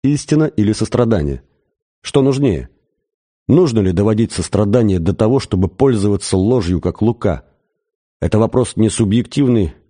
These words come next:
а общефилософский. Лука — представитель сострадания и даже лжи как средство спасения, а между тем противостояние проповеди Луки Представителей истины в пьесе нет. Клещ, барон, пепел —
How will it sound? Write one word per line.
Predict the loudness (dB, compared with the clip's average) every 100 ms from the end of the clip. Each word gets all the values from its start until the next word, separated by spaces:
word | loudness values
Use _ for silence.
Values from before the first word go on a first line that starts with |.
| -6
а | -6
общефилософский. | -2 -2 -2 -2 0 0 -2 -6 -8 -14 -16 _ _ _ _ _ _ _ _ -2
Лука — | 0 0 0
представитель | -2 -2 0 0 0 -4
сострадания | -4 -4 -2 0 0 0 0 -2
и | -2
даже | 0 0 0
лжи | 0 0 -2 -2
как | -4 -2
средство | -2 -2 -2 -2 -4
спасения, | -2 -4 -2 -2 -2 -2 -6 -10 _ _ _ _ _
а | -4
между | -2 -2 0
тем | 0 0
противостояние | -2 -2 -2 -2 -2 0 -2 0
проповеди | -2 0 0 0
Луки | 0 -2 -2 -2 -2 -6 _ -4
Представителей | -4 -2 -2 -2 0 -2 -2 -6 -4
истины | -4 -2 -2 -2 -2 -8 _
в | -8
пьесе | -2 -2 0 0
нет. | 0 -4 _ _ _ _ _ _ _ _ _ _ _ -2
Клещ, | 0 2 0 0
барон, | 0 2 0 0
пепел — | -2 -2 -2 -6